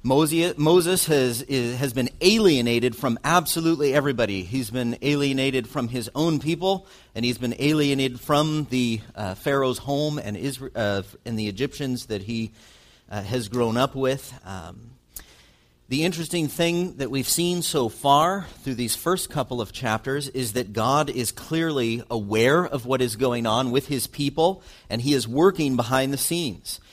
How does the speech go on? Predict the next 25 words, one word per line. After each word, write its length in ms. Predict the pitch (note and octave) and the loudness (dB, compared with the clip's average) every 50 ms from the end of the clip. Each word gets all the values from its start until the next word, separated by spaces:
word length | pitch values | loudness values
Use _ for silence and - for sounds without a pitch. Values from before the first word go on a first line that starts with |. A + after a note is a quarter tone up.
| - - - _ - - | -20 -20 -20 _ -12 -6
And 80 | G2 A2+ | -4 -2
then 140 | A#2 B2 C3 | -2 0 0
we 120 | C3+ B2+ | 0 0
have 300 | B2+ C3+ C#3 C3+ C3 A#2 | 0 0 0 0 0 0
this 160 | A2+ A#2+ A2+ | -2 -2 -2
amazing 680 | C#3 B2 A#2 A#2 B2 B2+ C#3+ D#3 D#3+ - D#3 D#3 D3+ C#3+ | -2 0 0 2 2 4 4 4 2 0 0 -2 -2 -2
story 480 | - - - D3 C#3 C#3+ D3 D3+ D3+ | -4 -2 -2 0 2 2 2 2 2
of 100 | C#3 A2 | 0 0
the 80 | G#2+ A#2 | -2 -4
burning 400 | G#2 A2 C3 C3+ C#3 C3+ B2 A2 | -2 -2 -2 0 0 0 0 -2
bush, 500 | F#2+ E2+ A#2 C3 D#3+ G3 - - - - - _ _ _ _ _ _ _ _ - | -2 0 2 2 2 2 0 -2 -8 -10 -14 _ _ _ _ _ _ _ _ -14
uh, 160 | - F#2+ F#2 F2 | -12 -10 -10 -8
where 240 | F2+ A2+ A#2+ A#2+ | -4 -2 -2 0
we 120 | A2+ A#2 A2+ | 0 -2 -2
see 240 | A2 - - C#3 B2 | -2 -2 -2 -2 -2
God 320 | G#2 A#2+ A#2 B2 C3 B2 | 0 2 2 2 2 2
revealing 520 | G#2 G#2+ G2 F#2 A#2 B2+ C3 C#3 C3+ B2+ | 0 -4 -4 -2 -2 -2 -2 -2 -2 -4
himself 600 | A#2 A#2 C3 B2 - - - C3 B2+ B2 A#2 - - | -4 -4 -4 -4 -4 -2 0 2 2 0 0 -4 -8
to 400 | - - D3 C#3+ C#3 C3+ C3+ B2+ A#2 | -8 -6 -4 -2 -2 -2 -4 -6 -6
Moses 600 | G#2+ A#2 B2 B2 C3 C3 A2 B2+ B2 A#2+ - - - | -4 -2 0 0 0 0 -2 -2 -2 -2 -4 -6 -6
and 220 | - A2 G2 F2 | -8 -10 -10 -10
calling 480 | - - - D3 C3+ C3 C3 B2+ A#2 A2 | -14 -14 -10 -6 -4 -4 -2 -2 -4 -4
him 320 | G#2 G2 G#2 G2+ G2+ G2+ G2 | -4 -4 -4 -4 -4 -6 -6
to 120 | - A#2 | -6 -6
ministry. 640 | A2+ A#2+ C#3 D3+ D3 - - - - F#2 D#2+ E2+ - | -4 -2 0 0 -2 -2 -4 -6 -8 -10 -10 -10 -14